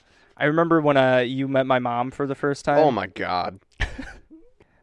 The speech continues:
Speaker 1: was like, "Hey," uh, 'cause I told her you were coming over, or we were, like, hanging out, or I mentioned your name at a certain point, and, uh, and, uh, y-, yeah, she was like,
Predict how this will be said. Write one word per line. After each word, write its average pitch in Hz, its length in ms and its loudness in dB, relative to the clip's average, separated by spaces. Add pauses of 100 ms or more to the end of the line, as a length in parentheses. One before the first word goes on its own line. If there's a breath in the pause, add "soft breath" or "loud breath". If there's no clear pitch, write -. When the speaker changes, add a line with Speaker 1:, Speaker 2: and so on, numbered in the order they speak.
Speaker 1:
was 135 140 -6
like, 139 120 2
"Hey," 151 180 -2 (140)
uh, 156 160 -2
'cause 160 160 -4
I 151 80 4
told 170 240 2
her 156 60 4
you 139 140 2
were 135 80 0
coming 135 240 -4
over, 127 560 0
or 123 40 -2
we 127 140 0
were, 127 140 0
like, 120 180 -4
hanging 127 260 -4
out, 127 200 2
or 135 100 2
I 143 60 4
mentioned 143 340 2
your 127 80 -2
name 123 260 -2
at 123 80 -4
a 120 80 -6
certain 123 260 -8
point, 127 280 -4 (520 soft breath)
and, 123 340 -4
uh, 113 380 0 (1040)
and, 117 360 -6
uh, 110 440 -6 (160)
y-, - 140 -20 (240)
yeah, 120 220 -10
she 120 160 -14
was 113 180 -12
like, 110 400 -14